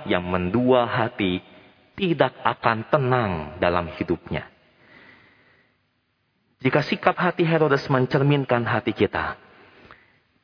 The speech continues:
mari kita mohon anugerah Tuhan. Minta Tuhan memberikan kita keberanian untuk berpegang pada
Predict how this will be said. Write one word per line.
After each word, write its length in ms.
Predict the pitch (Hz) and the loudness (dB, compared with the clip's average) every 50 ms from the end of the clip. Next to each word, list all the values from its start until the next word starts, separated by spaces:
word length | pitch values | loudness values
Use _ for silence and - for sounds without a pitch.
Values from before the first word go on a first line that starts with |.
| _ _ _ _ - | _ _ _ _ -4
mari 160 | 156 151 147 | -2 -2 0
kita 240 | 147 151 - 147 143 | 0 0 0 2 2
mohon 560 | 143 139 139 135 131 139 139 135 135 139 131 | 2 2 2 0 0 0 0 0 0 0 -2
anugerah 560 | - 110 120 120 113 98 104 95 87 - - | 0 0 2 2 2 2 0 0 -2 -2 -6
Tuhan. 400 | - 101 92 - 90 85 78 73 - _ _ _ _ _ _ _ _ _ _ _ _ _ _ _ _ _ _ _ _ _ | -8 -8 -6 -6 -6 -8 -8 -10 -16 _ _ _ _ _ _ _ _ _ _ _ _ _ _ _ _ _ _ _ _ _
Minta 320 | - 147 151 147 - 147 143 | -4 -4 0 0 2 0 2
Tuhan 240 | - 160 143 143 143 | 2 2 2 4 4
memberikan 480 | 143 135 131 131 135 - 139 135 135 | 2 2 2 2 2 2 0 0 0
kita 480 | - 147 - - 135 131 135 131 - - | 0 -2 0 2 2 0 0 0 0 0
keberanian 880 | 151 131 113 107 117 131 143 147 160 165 165 170 165 165 156 160 147 | 0 0 2 2 2 2 2 2 2 2 2 2 4 2 2 0 0
untuk 240 | 143 131 117 135 123 | -2 -2 -2 -2 -2
berpegang 1040 | 117 113 113 110 - - - - 202 180 151 135 175 165 160 160 165 165 165 160 - | 0 0 0 0 -2 -2 0 0 0 2 2 2 2 2 2 2 0 -2 -2 -4 -4
pada 320 | - 95 92 - - - | -4 -2 0 0 -2 -2